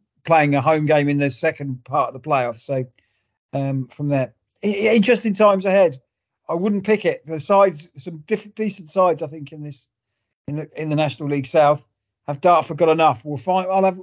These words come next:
be interested to see how they perform at the weekend against Dulwich.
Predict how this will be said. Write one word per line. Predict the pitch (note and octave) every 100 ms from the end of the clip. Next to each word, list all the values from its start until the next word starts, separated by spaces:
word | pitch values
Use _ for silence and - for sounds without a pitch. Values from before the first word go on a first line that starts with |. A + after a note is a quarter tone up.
| -
be | F#3+
interested | F#3+ F#3+ F3
to |
see | D3+ F#3
how | E3 E3+ D#3 _ _ _
they | F3
perform | D#3 C#3+ E3+
at | D3+
the | D#3
weekend | D#3+ D3+ D3
against | D3 C3+
Dulwich. | D#3 C#3+ B2 A2